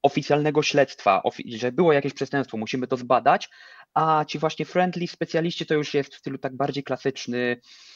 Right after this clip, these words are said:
mm, badacz Zewu Cthulhu, antropolog, historyk, informatyk, inżynier lotnictwa, bo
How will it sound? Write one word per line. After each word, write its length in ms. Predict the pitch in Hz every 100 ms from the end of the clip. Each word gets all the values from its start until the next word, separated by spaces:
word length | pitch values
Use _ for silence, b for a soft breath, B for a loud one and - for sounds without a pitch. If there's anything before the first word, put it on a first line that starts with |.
| B -
mm, 300 | 120 123 107
badacz 540 | 113 120 117 90 - -
Zewu 320 | 107 113 107
Cthulhu, 400 | - - 104 82 _ _
antropolog, 840 | 110 98 110 - 117 110 98 - _
historyk, 800 | - 113 - 131 113 98 92 - _ _ _
informatyk, 840 | 226 226 - 104 101 - 92 - - _ _ _
inżynier 420 | 202 165 175 156
lotnictwa, 880 | 139 131 127 117 - - 113 110 110 b b -
bo 300 | 156 180